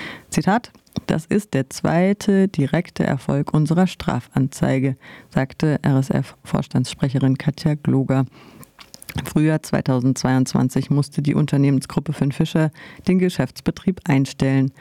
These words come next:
Zitat: „Verletzungen der Pressefreiheit gehen vi-, heute in vielen Fällen mit dem Einsatz von Überwachungssoftware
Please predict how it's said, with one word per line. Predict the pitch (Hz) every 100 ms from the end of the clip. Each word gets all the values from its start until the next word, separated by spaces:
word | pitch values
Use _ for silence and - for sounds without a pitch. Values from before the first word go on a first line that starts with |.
| - - - _ -
Zitat: | 165 180 185 - _ -
„Verletzungen | - 180 208 - 196
der | 151
Pressefreiheit | 131 160 156 151 143 143 139 -
gehen | - 147 135
vi-, | - - - - -
heute | 151 147 151
in | - 139
vielen | - 185 170 147 160
Fällen | - 156 151 143 -
mit | 147 -
dem | 131 -
Einsatz | 151 143 143 -
von | 139
Überwachungssoftware | 147 139 139 147 143 127 - 139 - - - 135 135